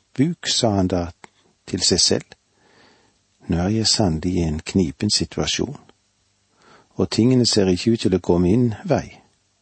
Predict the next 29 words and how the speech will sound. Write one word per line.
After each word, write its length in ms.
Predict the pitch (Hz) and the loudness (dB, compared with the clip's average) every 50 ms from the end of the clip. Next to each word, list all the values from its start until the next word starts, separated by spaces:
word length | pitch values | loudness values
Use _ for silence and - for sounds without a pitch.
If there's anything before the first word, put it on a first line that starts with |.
| _ | _
eller 260 | - 80 78 87 85 | -8 -4 -2 -2 -2
i 120 | 82 82 82 | 0 0 0
mitt 340 | 82 107 123 - _ - - | 0 -2 -2 -4 _ -18 -18
favør. 480 | - - 143 131 107 92 76 - - - _ _ _ _ _ _ _ _ _ _ _ _ _ _ _ - - - - - - - _ _ - | -8 -2 -2 -2 -2 -2 -6 -10 -12 -18 _ _ _ _ _ _ _ _ _ _ _ _ _ _ _ -20 -20 -20 -20 -20 -20 -20 _ _ -2
Nå 180 | - 95 101 107 117 | 0 2 2 4 4
vil 160 | 127 110 110 | 4 4 4
jeg 300 | 107 101 95 92 90 - | 2 2 2 2 0 -2
planlegge 640 | - - 104 95 87 80 78 80 101 104 101 - 92 | -2 -2 0 0 0 -2 -2 -2 -2 -2 0 0 0
en 200 | 87 87 90 85 | 2 2 0 0
bønn 360 | - 92 95 113 113 110 104 | 2 2 2 4 2 2 0
til 220 | - - 110 107 - | -2 -4 -6 -6 -4
Gud, 500 | - 90 76 71 71 - _ - - - _ _ _ _ _ _ _ _ _ _ _ _ _ _ _ | -4 -4 -4 -4 -8 -12 _ -20 -20 -20 _ _ _ _ _ _ _ _ _ _ _ _ _ _ _
så 180 | - - 98 90 | -8 -4 -4 -2
kan 220 | - 87 82 73 | 0 0 0 0
han 180 | 78 85 78 78 | 0 -2 -2 0
høre 400 | 95 90 80 69 - - - 98 - _ _ _ _ _ | 0 0 0 0 -4 -8 -10 -10 -12 _ _ _ _ _
og 100 | _ - | _ -8
svare." 520 | - - - 156 139 - - - - - _ _ _ _ _ _ _ _ _ _ _ _ _ _ _ _ _ _ - _ _ _ _ | -8 -4 -4 -4 -4 -6 -10 -18 -20 -20 _ _ _ _ _ _ _ _ _ _ _ _ _ _ _ _ _ _ -20 _ _ _ _
Tror 220 | - - 101 98 | -4 0 0 0
du 100 | 85 92 | 2 2
Jonah 680 | 92 90 90 90 92 87 95 101 107 98 87 85 85 - - _ _ _ _ _ _ _ _ | 2 2 2 0 0 0 0 0 0 0 -2 -2 -6 -10 -16 _ _ _ _ _ _ _ _
bestemte 580 | - 98 - - - 98 104 120 - - 123 | -4 -4 -2 0 0 0 2 0 0 -2 -2
seg 200 | - - 110 95 | 0 2 0 0
for 200 | - - 87 92 | 0 -2 -2 0
å 80 | 90 85 | 0 0
skrive 340 | - - - 92 87 80 85 | 0 0 2 0 2 2 2
ned 300 | 87 92 131 147 - - | 2 2 2 0 -2 -2
sin 180 | - 175 147 | 0 0 -2
bønn? 220 | 127 - - - | 0 -2 -4 -6